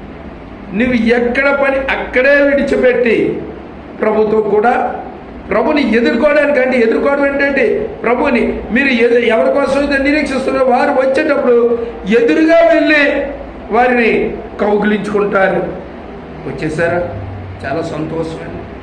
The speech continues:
మీతో నేను ఉండడం ఎంతో ఆనందంగా ఉంది" అని చెప్తారు కదా. అదేవిధంగా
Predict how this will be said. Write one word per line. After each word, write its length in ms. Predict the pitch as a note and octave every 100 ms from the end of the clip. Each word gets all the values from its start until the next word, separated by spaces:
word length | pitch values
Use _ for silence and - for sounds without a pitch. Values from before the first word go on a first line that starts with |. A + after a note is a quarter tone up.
| - - - - F#3
మీతో 260 | G#3+ G#3+
నేను 220 | G#3 G3
ఉండడం 220 | F#3 F#3 F3+
ఎంతో 300 | E3+ E3 F#3+
ఆనందంగా 520 | D3 F3+ F3+ F#3 G#3
ఉంది" 640 | G3 F#3+ - - - -
అని 60 | G#3
చెప్తారు 380 | A3 A#3 B3+ C4
కదా. 280 | B3 B3+ - - - -
అదేవిధంగా 920 | - F4 E4 D#4 C#4 B3 G3+ - -